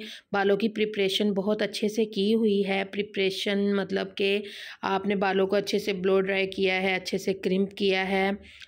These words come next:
या बहुत ज़्यादा वेवी या कर्ली बाल हैं तो उनको आपने कैसे मैनेज किया है, यही हमारी प्रिपरेशन होती है।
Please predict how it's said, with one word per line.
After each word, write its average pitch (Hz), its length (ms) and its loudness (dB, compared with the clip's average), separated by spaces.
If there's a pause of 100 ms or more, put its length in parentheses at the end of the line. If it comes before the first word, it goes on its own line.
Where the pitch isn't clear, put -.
(120)
या 190 160 2
बहुत 202 240 0
ज़्यादा 190 320 2
वेवी 185 420 2
या 196 140 4
कर्ली 190 380 2
बाल 180 300 0
हैं 180 140 -2
तो 190 120 0
उनको 190 340 0
आपने 185 280 0
कैसे 190 360 -2
मैनेज 185 360 0
किया 185 260 -2
है, 185 160 2
यही 185 240 4
हमारी 190 320 2
प्रिपरेशन 185 580 -4
होती 190 300 -4
है। 190 180 0